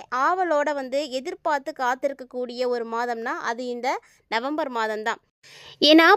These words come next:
பலருமே மாலை அணிந்து விரதத்தை துவங்கக்கூடிய மாதமா இந்த நவம்பர் மாதம் தான் இருக்கு. வாழ்க்கையில உயர்ந்த நிலையை அடையணும், பாவங்கள்ல இருந்து விடுபடணும், முக்தி கிடைக்கணும் அப்படின்னா அந்த நவம்பர் மாதம் ரொம்ப ஏற்ற மாதமா இருக்கும்.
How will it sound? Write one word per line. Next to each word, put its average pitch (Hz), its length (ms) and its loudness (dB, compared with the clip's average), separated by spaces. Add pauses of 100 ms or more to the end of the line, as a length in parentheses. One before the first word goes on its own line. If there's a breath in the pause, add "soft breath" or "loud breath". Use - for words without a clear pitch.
பலருமே 359 600 6
மாலை 320 400 2
அணிந்து 302 420 2
விரதத்தை 302 400 0
துவங்கக்கூடிய 277 600 -4
மாதமா 247 400 -2
இந்த 311 180 -4
நவம்பர் 240 420 -2
மாதம் 220 260 -2
தான் 240 140 0
இருக்கு. 220 240 -8 (360 soft breath)
வாழ்க்கையில 277 560 0
உயர்ந்த 349 440 -2
நிலையை 277 340 0
அடையணும், 247 600 -2
பாவங்கள்ல 320 600 0
இருந்து 277 320 -6
விடுபடணும், 254 800 -4
முக்தி 262 360 -6
கிடைக்கணும் 254 540 -6
அப்படின்னா 240 380 -4 (140)
அந்த 254 320 -6
நவம்பர் 311 400 -4
மாதம் 262 320 -6
ரொம்ப 233 280 -4
ஏற்ற 220 340 -6
மாதமா 214 400 -6
இருக்கும். 214 360 -8